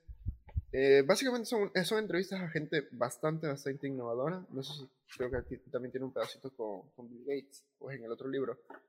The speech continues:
Pero está chévere. Eh, es una perspectiva distinta de, de cómo podríamos hacer aquí en América Latina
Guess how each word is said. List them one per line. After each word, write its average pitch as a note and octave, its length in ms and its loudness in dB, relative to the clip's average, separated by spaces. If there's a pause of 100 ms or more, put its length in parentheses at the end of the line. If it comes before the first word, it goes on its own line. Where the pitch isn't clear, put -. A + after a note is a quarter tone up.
(220)
Pero C#3 280 6
está F#3+ 240 2
chévere. F3+ 300 4 (100)
Eh, B2+ 520 -4 (1000)
es D#3+ 80 -6
una F3 180 2
perspectiva D3 440 6
distinta C#3+ 560 6
de, A2 440 2
de G2+ 340 -6
cómo C#3 240 2
podríamos B2+ 360 0
hacer B2+ 260 2
aquí A#2+ 200 0
en A#2 60 -4
América A#2 280 -6
Latina A2+ 380 -6